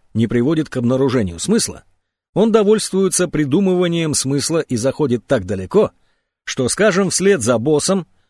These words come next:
формулирует гипотезу, или точнее, гипостазис, инстанции «я» или «оно», инстанции бессознательного или «сверх-я» и,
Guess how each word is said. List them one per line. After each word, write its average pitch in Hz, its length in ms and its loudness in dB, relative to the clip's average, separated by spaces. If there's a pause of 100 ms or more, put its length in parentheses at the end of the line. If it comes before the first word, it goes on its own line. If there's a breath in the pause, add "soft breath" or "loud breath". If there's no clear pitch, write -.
(260)
формулирует 127 640 2
гипотезу, 117 560 -2
или 202 200 -2
точнее, 123 580 -4 (280)
гипостазис, 135 880 -2 (380)
инстанции 139 720 0
«я» 120 480 2
или 87 400 -8
«оно», 127 460 0 (380)
инстанции 180 640 0
бессознательного 160 1040 0
или 160 520 0 (140)
«сверх-я» 131 840 0 (240)
и, 233 240 0